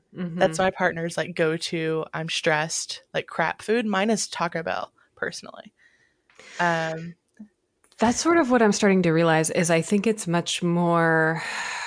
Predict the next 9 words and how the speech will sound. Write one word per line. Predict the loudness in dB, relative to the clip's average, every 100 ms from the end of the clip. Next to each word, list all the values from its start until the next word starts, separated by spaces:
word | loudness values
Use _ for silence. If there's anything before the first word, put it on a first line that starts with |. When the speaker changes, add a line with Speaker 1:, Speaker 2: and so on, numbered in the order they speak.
| -10 -12 -14 -16 -18 -20 -20
Speaker 1:
<sighs> | -20 -20 _ _ _ _ _ _ _ _ _ _ _ _
how | -6
do | -2
I | -2
explain | -4 -6 -6
this? | -6 -10 -14 -18 -18 -20 -6
That | 0 2 2 2
the | 2
microbes, | 2 2 2 2 2 4 4 2 -4 -8